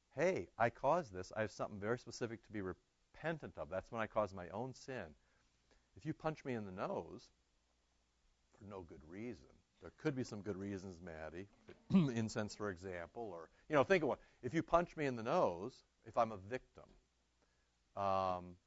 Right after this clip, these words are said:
I may to myself, say to myself, "Did I have this coming?" And the answer sometimes, on a very rare occasion, is no. Usually I do have it coming. But, you know, there, you might catch me on a day when I don't have it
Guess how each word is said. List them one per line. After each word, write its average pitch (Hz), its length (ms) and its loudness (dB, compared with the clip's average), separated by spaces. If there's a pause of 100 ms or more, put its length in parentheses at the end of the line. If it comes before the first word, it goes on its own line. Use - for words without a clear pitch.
(460)
I 113 60 -6
may 120 160 0
to 123 80 -2
myself, 98 380 0 (100)
say 110 100 -6
to 101 60 -6
myself, 95 320 -8
"Did 98 100 -8
I 95 140 -4
have 98 220 -4
this - 180 -18 (120)
coming?" 123 340 -12 (400)
And 101 100 -8
the 98 120 -6
answer 113 440 -4 (140)
sometimes, 87 640 -8 (120)
on 90 100 -14
a 80 40 -14
very 92 180 -8
rare 87 100 -8
occasion, 87 320 -12 (100)
is 76 60 -18 (100)
no. 82 260 -12
Usually 85 260 -12
I 76 40 -16
do 85 180 -10
have 76 100 -10
it 78 80 -16 (100)
coming. 78 340 -18
But, 87 140 -10 (120)
you 135 100 -6
know, 110 100 0
there, 123 140 0
you 147 100 0
might 139 180 6
catch 120 200 -4
me 117 60 -8
on 101 60 -6
a - 20 -8
day 95 120 -4
when 90 100 -4
I 87 60 -6
don't 92 260 -8
have 110 140 -2
it 127 80 -12